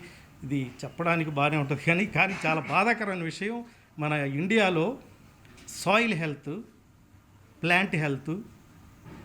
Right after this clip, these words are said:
and community health, అంటే సొసైటీ హెల్త్ and wealth of our nation, ఇవన్నీ ఒక యాక్సిస్లో ఉంటాయి. దీనికి మూలం భూమి, ఈ భూమిలో పండేటువంటి పంట, ఇదే పూర్తిగా మన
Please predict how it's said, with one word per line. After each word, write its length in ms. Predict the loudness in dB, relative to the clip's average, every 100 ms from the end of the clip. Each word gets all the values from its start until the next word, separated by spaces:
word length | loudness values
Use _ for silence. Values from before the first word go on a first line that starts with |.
| -20 -20 -4 2
and 140 | 2 2 0 -2 0 4
community 440 | 6 6 4 2
health, 280 | 0 -4 -8 -4
అంటే 200 | -2 -2
సొసైటీ 500 | -2 0 0 0 -2
హెల్త్ 440 | -2 -6 -6 -8 -10 -18 -16 0 0
and 120 | 2
wealth 500 | 0 0 0 0 0
of 180 | 0 -4
our 120 | -6
nation, 380 | -8 -8 -12 -16 -18 -14 -6
ఇవన్నీ 580 | -4 -2 -2 0 0 0
ఒక 260 | -2 -4
యాక్సిస్లో 640 | -6 -4 -4 -6 -8 -6 -6
ఉంటాయి. 280 | -6 -10 -14 -18 -20 -20 -20 -20 -20 -16
దీనికి 460 | -4 2 2 2 0
మూలం 600 | -2 0 4 4 4 2
భూమి, 280 | 2 2 2 -2 -14 -20 -20 -20 -8 -2
ఈ 140 | 0
భూమిలో 420 | 2 2 2 0
పండేటువంటి 560 | 0 0 0 -2 -4 -6
పంట, 280 | -6 -8 -8 -14 -16 -20 -6
ఇదే 240 | -2 2 2
పూర్తిగా 760 | 0 -8 -6 -6 -4 -2 0
మన 400 | 0 0 0 -2